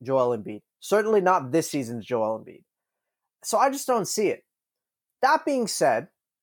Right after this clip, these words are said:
the Nets do have a limited number of moves that they could make to fill their roster.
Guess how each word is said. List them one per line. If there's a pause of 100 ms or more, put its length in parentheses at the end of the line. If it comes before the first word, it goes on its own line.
(160)
the
Nets
do
have (540)
a
limited
number
of
moves (100)
that
they
could
make (300)
to
fill
their
roster.